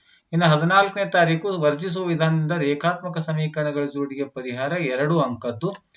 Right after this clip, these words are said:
ಒಟ್ಟು ಇಲ್ಲಿ ಎಷ್ಟಾಗುತ್ತೆ ಅಂದ್ರೆ ಸೆವೆನ್ ಮಾರ್ಕ್ಸ್ ಆಗುತ್ತೆ ಅಂತ. ಇನ್ನು ಹದಿನೈದನೇ ತಾರೀಕು ವರ್ಗ ಸಮೀಕರಣದ ಮೂಲಗಳನ್ನ ಕಂಡು ಹಿಡಿಯುವುದು, ಇಲ್ಲಿ ಎರಡು ಅಂಕಗಳು. ವರ್ಗ ಸಮೀಕರಣದ ಮೂಲಗಳ ಸ್ವಭಾವವನ್ನು ವಿವೇಚಿಸುವುದು, ಇದು ಹದಿನಾರನೇ ತಾರೀಕು,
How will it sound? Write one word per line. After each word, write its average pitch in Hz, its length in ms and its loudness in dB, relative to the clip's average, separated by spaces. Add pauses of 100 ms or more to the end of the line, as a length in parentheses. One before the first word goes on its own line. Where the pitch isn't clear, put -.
(240)
ಒಟ್ಟು 143 260 -2
ಇಲ್ಲಿ 151 200 4
ಎಷ್ಟಾಗುತ್ತೆ 131 540 -2
ಅಂದ್ರೆ 170 180 -2
ಸೆವೆನ್ 131 520 -4
ಮಾರ್ಕ್ಸ್ 110 340 -4
ಆಗುತ್ತೆ 95 400 -8
ಅಂತ. 80 220 -10 (560)
ಇನ್ನು 165 140 4
ಹದಿನೈದನೇ 190 420 4
ತಾರೀಕು 185 380 2
ವರ್ಗ 160 240 4
ಸಮೀಕರಣದ 175 580 0
ಮೂಲಗಳನ್ನ 160 600 2
ಕಂಡು 151 360 2
ಹಿಡಿಯುವುದು, 131 480 2 (480)
ಇಲ್ಲಿ 127 180 -4
ಎರಡು 143 320 2
ಅಂಕಗಳು. 135 480 -2 (560)
ವರ್ಗ 151 200 4
ಸಮೀಕರಣದ 180 520 0
ಮೂಲಗಳ 170 480 4
ಸ್ವಭಾವವನ್ನು 151 540 2
ವಿವೇಚಿಸುವುದು, 147 680 -2
ಇದು 165 120 -4
ಹದಿನಾರನೇ 139 540 -2
ತಾರೀಕು, 131 420 -4